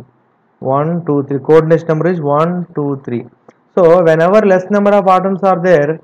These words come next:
in surrounding, so that this second atom can come and occupy. What is that?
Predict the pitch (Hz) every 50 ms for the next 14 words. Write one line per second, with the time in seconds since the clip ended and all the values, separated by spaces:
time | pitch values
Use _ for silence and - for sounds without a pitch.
0 | _ _ _ _ - - 165 170 165 170 165 170 180 180 180 156 127 131 147 147
1 | - _ _ _ _ _ _ - 202 202 240 233 - - - - _ - - 147
2 | 151 220 226 214 - - 127 110 - 117 - 180 175 180 202 196 190 190 185 180
3 | 208 208 208 208 185 175 170 165 170 170 165 170 175 180 175 165 160 165 160 170
4 | 156 151 131 110 107 - - _ _ _ _ _ _ _ _ _ _ _ _ _
5 | _ - - 139 156 156 156 147 127 107 - -